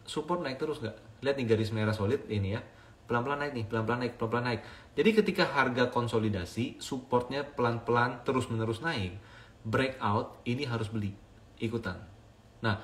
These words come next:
ketika sudah beli, ngapain? Nah, ini kan trend following ya, bukan swing trading. Jadi kalau swing trading, naik, dijual, turun, beli lagi, naik, dijual, turun, beli lagi. Ini mah teori. Gambarnya udah jadi, bisa diomongin. Tapi ketika lagi jalan,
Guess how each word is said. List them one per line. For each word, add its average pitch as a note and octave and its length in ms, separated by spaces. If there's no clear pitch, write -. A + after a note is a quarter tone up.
ketika D#3 320
sudah - 240
beli, F#3+ 400
ngapain? E3 320
Nah, G2+ 240
ini A#2+ 120
kan F#3+ 160
trend C#3+ 200
following E3+ 360
ya, C#3+ 160
bukan D3 480
swing C#3 320
trading. C#3+ 440
Jadi E3+ 200
kalau F3+ 80
swing D#3+ 240
trading, D3+ 400
naik, D#3 400
dijual, C#3+ 400
turun, D#3 320
beli C3 160
lagi, C#3+ 320
naik, D#3 240
dijual, C3+ 320
turun, D3 240
beli B2 160
lagi. C#3 240
Ini A2+ 160
mah D3+ 160
teori. D3 480
Gambarnya A2+ 640
udah A2+ 200
jadi, G#2 520
bisa G#2+ 360
diomongin. B2 600
Tapi F#3 200
ketika F3 400
lagi C3 320
jalan, A#2 520